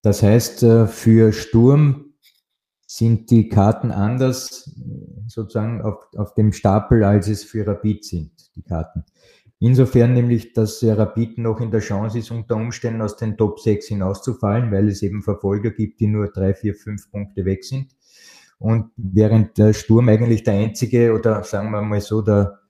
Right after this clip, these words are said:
Verfolger von Salzburg ist, dem man am ehesten noch die Möglichkeit zu, äh, gestehen darf, Salzburg ein wenig zu fordern in die Richtung Meistertitel. Daher, für Rapid ist Verlieren verboten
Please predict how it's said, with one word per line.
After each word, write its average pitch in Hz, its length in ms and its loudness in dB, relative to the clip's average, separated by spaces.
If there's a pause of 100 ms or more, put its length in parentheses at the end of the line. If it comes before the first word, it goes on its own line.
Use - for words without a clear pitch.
(240)
Verfolger 110 560 4
von 113 160 -2
Salzburg 104 500 -2
ist, 110 220 -2
dem 110 100 0
man 110 220 -4
am 107 260 -6
ehesten 120 540 2
noch 107 220 -2
die 107 100 -6
Möglichkeit 104 640 -2
zu, 110 280 -4
äh, 101 140 -4 (360)
gestehen 104 460 2
darf, - 460 0 (640)
Salzburg 101 720 0 (480)
ein 101 240 6
wenig 98 280 2
zu 107 120 2
fordern 92 560 2
in 95 100 2
die 101 140 0
Richtung 101 400 0
Meistertitel. 87 680 0
Daher, 107 460 2 (720)
für 127 160 -2
Rapid 135 460 2
ist 117 140 -8
Verlieren 113 360 2
verboten 113 720 -8